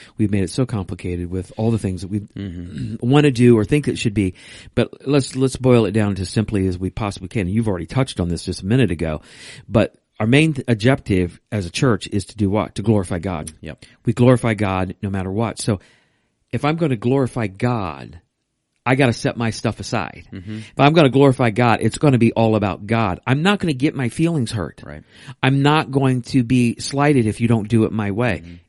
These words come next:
Speaker 1: if I'm gonna glorify God. The second part of the church that we come together is to be what? Edified. That
Speaker 2: Right.
Speaker 1: means growth,
Speaker 2: Mm-hmm.
Speaker 1: and when, and a part of that is prayer.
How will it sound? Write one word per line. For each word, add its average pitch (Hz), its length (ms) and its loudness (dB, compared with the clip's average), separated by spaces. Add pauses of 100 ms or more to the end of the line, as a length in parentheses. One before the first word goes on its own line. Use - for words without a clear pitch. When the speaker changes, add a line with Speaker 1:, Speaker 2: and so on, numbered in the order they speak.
Speaker 1:
if 110 160 -2
I'm 113 120 -2
gonna 104 200 -2
glorify 104 480 -4
God. 95 420 -8 (360)
The 120 100 -4
second 185 440 2
part 107 380 -4
of 104 120 -4
the 104 100 -6
church 101 500 -4 (240)
that 110 120 -2
we 101 100 -4
come 104 200 -4
together 98 400 -4
is 98 200 -6
to - 100 -12
be 98 240 -4
what? 95 340 -4
Edified. 92 520 -4 (180)
That 110 160 -4
Speaker 2:
Right. 113 100 0
Speaker 1:
means 98 200 -4
growth, 127 480 2 (160)
Speaker 2:
Mm-hmm. 107 160 -10
Speaker 1:
and 104 160 -2
when, 104 260 -4
and 107 340 -2 (200)
a 120 80 -2
part 127 240 -2
of 113 60 0
that 104 120 0
is 95 100 -6
prayer. 101 400 -6